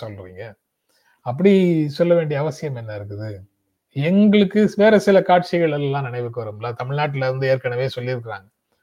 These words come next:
ஆம், இது போன்று பதவிக்கு வருவதற்காக யார் வந்து தங்களை வளர்த்தார்களோ, வளர்த்தவர்கள் மார்பிலேயே பாய்வது, வளர்த்த கடா, ம், மார்பில பாயுறது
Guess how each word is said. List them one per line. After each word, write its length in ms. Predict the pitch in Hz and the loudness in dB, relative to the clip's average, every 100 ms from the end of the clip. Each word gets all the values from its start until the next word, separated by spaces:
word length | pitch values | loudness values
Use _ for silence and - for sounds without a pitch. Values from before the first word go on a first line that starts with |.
| _ _ _ _ _ _ _ _ | _ _ _ _ _ _ _ _
ஆம், 840 | 127 107 104 101 101 98 104 110 | -14 -12 -10 -10 -12 -14 -16 -12
இது 220 | 135 139 131 | 0 4 6
போன்று 480 | 131 127 123 127 127 123 120 117 113 107 110 110 | 6 4 2 2 2 2 2 0 -2 -2 -4 0
பதவிக்கு 460 | - 175 185 175 165 | 6 8 8 8 6
வருவதற்காக 840 | 147 151 147 135 147 131 135 139 | 8 6 4 0 0 0 2 2
யார் 380 | 135 156 170 175 | 4 6 6 6
வந்து 500 | 160 147 147 143 135 | 4 0 0 0 0
தங்களை 480 | 135 139 135 131 123 | -2 -4 -2 0 0
வளர்த்தார்களோ, 720 | 127 156 147 160 139 131 143 | 0 -2 -2 -2 0 0 2
வளர்த்தவர்கள் 720 | 139 147 147 160 143 135 135 | 2 -2 -2 -2 -2 -2 -2
மார்பிலேயே 680 | 127 135 139 139 135 135 139 | -2 -2 -2 -2 -2 -2 -2
பாய்வது, 760 | 139 127 127 131 120 120 117 - _ _ _ | -4 -2 -2 -2 -2 -6 -10 -14 _ _ _
வளர்த்த 420 | 135 139 135 147 | -2 0 0 -2
கடா, 520 | 131 131 127 117 107 98 - _ _ _ _ | -2 0 0 0 -4 -8 -14 _ _ _ _
ம், 300 | 135 127 120 110 110 101 104 101 104 104 110 _ _ _ _ _ _ 143 | -20 -18 -18 -18 -20 -20 -20 _ _ _ _ _ _ _ _ _ _ -4
மார்பில 400 | 135 139 135 127 - | 2 2 4 0 0
பாயுறது 500 | 123 123 117 110 | 2 2 2 0